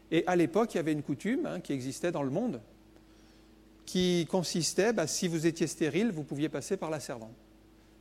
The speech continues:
pour avoir la descendance, mais qui vous était attribuée. Et donc, elle a choisi cette voie, on pourrait dire les voies du monde, les voies des raisonnements de la société, non pas les promesses de Dieu. Et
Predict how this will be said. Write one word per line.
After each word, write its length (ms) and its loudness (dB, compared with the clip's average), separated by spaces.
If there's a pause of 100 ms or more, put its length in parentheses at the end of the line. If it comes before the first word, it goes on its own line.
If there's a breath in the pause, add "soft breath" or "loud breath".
(120)
pour 180 0
avoir 320 0 (160)
la 120 0
descendance, 600 -6
mais 200 0
qui 180 -8
vous 180 -2
était 140 0
attribuée. 520 -2 (1120 loud breath)
Et 120 2
donc, 220 4
elle 120 4
a 60 4
choisi 460 4
cette 240 2
voie, 380 0 (800)
on 100 0
pourrait 260 4
dire 160 2
les 80 8
voies 200 6
du 120 6
monde, 340 2 (720 loud breath)
les 200 6
voies 220 4
des 180 6
raisonnements 800 2
de 100 0
la 120 0
société, 580 -2 (360)
non 140 2
pas 160 4
les 100 6
promesses 380 0
de 80 4
Dieu. 280 2 (1200 soft breath)
Et 460 6